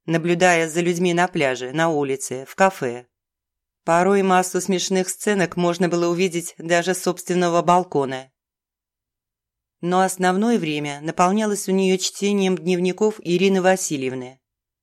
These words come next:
Толстая папка подходила к концу. Катя понимала, что к концу подходила и жизнь автора. Всё больше было на этих страницах хозяйственных заметок, описаний подмосковной дачи, жалоб на плохое самочувствие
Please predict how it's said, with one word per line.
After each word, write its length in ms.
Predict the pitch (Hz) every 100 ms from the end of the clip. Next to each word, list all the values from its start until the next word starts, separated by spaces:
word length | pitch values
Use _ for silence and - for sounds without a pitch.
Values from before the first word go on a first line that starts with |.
| _
Толстая 400 | - 180 180 180
папка 340 | 175 196 190 180
подходила 540 | 180 - 180 175 180
к 80 | 175
концу. 500 | 185 185 - 131 - _ _
Катя 300 | - 214 -
понимала, 520 | 180 170 170 165 139 135 _
что 260 | - - 170
к 60 |
концу 380 | 165 170 170 214
подходила 580 | 180 - 165 165 185 180
и 220 | - 165
жизнь 340 | 160 202 165
автора. 480 | 147 131 - 135 127 _ _ _ _ -
Всё 200 | - 175
больше 380 | 180 202 -
было 180 | 170 170
на 160 | 170 170
этих 160 | 170
страницах 640 | 170 - 165 190 202 165 - _ _
хозяйственных 800 | - 190 196 202 143 - 151 147
заметок, 520 | 165 175 147 123 - _ _ _ _ -
описаний 520 | 151 180 220 208 147
подмосковной 680 | 143 139 147 - 147 147 139
дачи, 420 | 160 170 175 151 _ _ _ -
жалоб 420 | 160 196 175 175
на 80 | 135
плохое 420 | 143 135 147 135
самочувствие 880 | 151 143 139 175 175 - 147 147